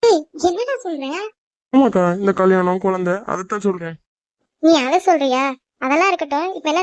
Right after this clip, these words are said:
Speaker 1: நான் மட்டும் நாலு கல்யாணம் பண்ணிட்டு அஞ்சாவது கல்யாணத்துக்கா வெயிட் பண்ணிட்டு இருக்கேன்?
Speaker 2: அக்கா, நீ ஒரு லட்சியத்தோட இருக்கக்கா, கல்யாணம் பண்ண வேண்டாம்னு. ஆனா நான் அப்படியா?
Speaker 1: நீ லட்சியத்தோட இருக்கேன்.
Speaker 2: என்ன சொல்ற? நான் என்ன லட்சியத்தோட இருக்கேன்?
Speaker 1: ஆமாண்டா, எனக்கு கல்யாணம் ஆனாதானே நீயும் கல்யாணம் பண்ணிக்கணும்னு ஒரு லட்சியத்தோட இருக்க.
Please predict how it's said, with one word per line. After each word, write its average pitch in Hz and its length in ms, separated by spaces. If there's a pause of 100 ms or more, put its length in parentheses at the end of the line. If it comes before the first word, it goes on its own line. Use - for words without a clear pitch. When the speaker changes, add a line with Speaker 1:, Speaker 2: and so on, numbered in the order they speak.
Speaker 1:
நான் 277 200
மட்டும் 330 240
நாலு 285 200
கல்யாணம் 349 240
பண்ணிட்டு 330 220
அஞ்சாவது 320 260
கல்யாணத்துக்கா 330 380
வெயிட் 320 160
பண்ணிட்டு 330 300
இருக்கேன்? 339 300 (1500)
Speaker 2:
அக்கா, 277 140 (260)
நீ 190 60 (100)
ஒரு 185 120
லட்சியத்தோட 254 480
இருக்கக்கா, 165 340 (240)
கல்யாணம் 190 280
பண்ண 175 180
வேண்டாம்னு. 160 380 (220)
ஆனா 220 100 (120)
நான் 240 160
அப்படியா? 165 280 (600)
Speaker 1:
நீ 480 180 (140)
லட்சியத்தோட 330 720
இருக்கேன். 254 240 (400)
Speaker 2:
என்ன 277 180
சொல்ற? 180 260 (240)
நான் 254 200
என்ன 247 140
லட்சியத்தோட 190 400
இருக்கேன்? 175 260 (520)
Speaker 1:
ஆமாண்டா, 320 280 (400)
எனக்கு 277 280
கல்யாணம் 359 260
ஆனாதானே 359 400
நீயும் 403 260
கல்யாணம் 349 260
பண்ணிக்கணும்னு 339 360
ஒரு 359 80
லட்சியத்தோட 320 400
இருக்க. - 160